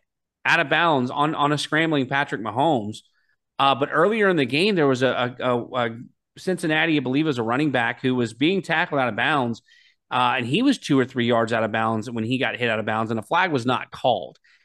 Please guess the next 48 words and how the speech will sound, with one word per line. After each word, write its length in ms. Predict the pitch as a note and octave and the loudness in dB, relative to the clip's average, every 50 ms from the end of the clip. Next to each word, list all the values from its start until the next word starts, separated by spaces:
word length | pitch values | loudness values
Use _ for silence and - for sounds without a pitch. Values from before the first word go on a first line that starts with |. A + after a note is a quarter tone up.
| _ _ - | _ _ -4
And 100 | D3+ C#3 | -2 0
I 80 | C#3 | 0
think 260 | C#3 - F#3+ F#3+ C#3+ | 0 2 0 0 2
that's 320 | - E3 D3+ E3 E3+ - - | 2 2 2 2 0 -2 -2
where 140 | D#3+ D3+ C3+ | 0 2 2
the 120 | B2+ A#2+ | 2 0
frustration 600 | - C3 B2 A#2+ - - B2+ B2 A#2 - A2+ G2+ | 0 0 -2 -2 -2 -2 -2 -2 -2 -4 -6 -6
comes 280 | - B2+ B2+ C3 C3 B2+ | -2 0 0 0 0 0
about 200 | A2+ A#2 G#2+ A2 | -2 -2 -4 -4
the 120 | A2 G#2+ | -6 -10
officiating 540 | G#2 - C3+ C#3+ - C3+ B2 A2+ A2 G#2+ G#2+ | -6 -4 -4 -4 -2 -2 -4 -4 -4 -4 -6
in 60 | G#2+ | -6
this 140 | G2+ G2 - | -8 -8 -8
game, 200 | - A2+ A2 A2 | -6 -6 -4 -4
was 160 | A2+ G#2 G2+ | -4 -4 -4
that 200 | A2 G#2+ G2+ - _ _ _ - - _ _ _ _ - | -6 -6 -6 -8 _ _ _ -20 -20 _ _ _ _ -6
it 120 | B2+ - | -6 -6
seemed 300 | - - F3 E3+ D3+ B2+ | -4 -2 0 2 2 2
very 280 | A2+ C#3+ D#3 F#3 F#3+ F3+ | 2 2 2 4 4 2
one-sided, 580 | E3+ E3+ D3+ C#3 - - B2+ C3+ C3 B2+ A#2 | 2 2 0 0 0 0 0 0 0 -2 -4
especially 600 | A#2 G#2 - - - D#3 E3+ E3 - - D#3 C#3+ B2 | -6 -8 -8 -6 -4 -4 -4 -4 -4 -4 -2 -2 0
late 260 | A2+ A#2+ A2+ - - | 0 0 -2 -4 -6
in 80 | G#2+ | -8
this 160 | G2+ G#2 G2 - | -8 -8 -8 -10
game. 400 | - G2+ G2 G2+ G2+ G#2 G#2 - _ _ _ - _ _ _ | -10 -8 -8 -6 -6 -6 -8 -10 _ _ _ -20 _ _ _
But 160 | D3+ D3+ D3 | -2 -2 -2
you 120 | D3 C3+ | -2 -6
can't 260 | - - D#3 E3 F3 F3 | -6 -4 -4 -4 -2 -2
make 200 | E3+ E3+ E3 F3 | -4 -4 -2 -2
that 180 | E3 D3 B2 | -2 -2 0
boneheaded 520 | B2 C3 C#3 D3 C#3+ D3 C#3+ C3 B2 A#2+ - | 0 0 2 2 2 2 2 0 -2 -2 -4
play 480 | - C3 C3 C3 B2 A2 G#2 G#2 G2 - _ _ _ _ _ _ | -2 0 2 2 2 0 -2 -6 -10 -14 _ _ _ _ _ _
that 200 | - A#2+ A#2 A#2 | -4 -4 -4 -4
sets 340 | - - - C#3 C#3 - - | -4 -4 -2 -2 -2 0 0
up 160 | D3 C#3 A#2 | 0 0 0
what 140 | - B2 A#2 | -2 -2 0
would 120 | A#2+ C#3+ D#3 | 2 2 2
have 80 | D#3+ | 2
been 100 | D3 C#3+ | 2 2
a 80 | B2+ A#2 | 0 0
sixty-yard 680 | - - - D#3+ C#3+ - - E3 D#3 C#3+ C3 C3 - - | -2 -4 -6 -6 -6 -6 -4 -2 0 2 2 2 0 0
field 200 | C#3+ D#3+ E3+ C#3+ | 0 0 2 2
goal 140 | B2+ B2 B2 | 2 0 0
to 140 | B2 B2 A#2 | 0 -2 -4
a 60 | G#2+ | -4
forty-five-yard 800 | - - C3+ C3+ C3+ C3 - B2+ A2+ A2+ A2+ A2+ A2 G#2 G#2 G2+ - _ _ _ _ _ _ | -4 -2 0 0 0 0 0 0 0 0 0 -2 -4 -4 -4 -6 -10 _ _ _ _ _ _
field 240 | - D3 D3+ D3+ B2+ | 0 2 2 2 2
goal 300 | A#2 A2+ A2 G#2+ G#2 - | 0 0 -2 -2 -4 -6